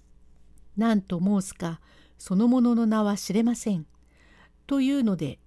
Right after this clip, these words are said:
いろいろお調べになったが、親子連れの旅人は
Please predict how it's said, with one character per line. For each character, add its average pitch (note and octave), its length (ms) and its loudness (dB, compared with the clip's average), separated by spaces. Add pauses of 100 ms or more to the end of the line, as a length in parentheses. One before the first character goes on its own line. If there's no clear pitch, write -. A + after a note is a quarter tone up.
(220)
い F#3 100 0
ろ A3 120 4
い A3 80 2
ろ G#3 140 2
お G3 80 0
調 B3 240 0
べ B3 100 2
に A#3+ 120 4
な A#3 100 2
っ A#3 160 -4
た F#3 80 -6
が、 E3 260 -6 (640)
親 F3+ 240 -4
子 B3 140 0
連 A#3+ 140 -2
れ A#3+ 100 2
の A3 100 0
旅 G#3+ 280 -4
人 G#3+ 280 -2
は G#3 260 -2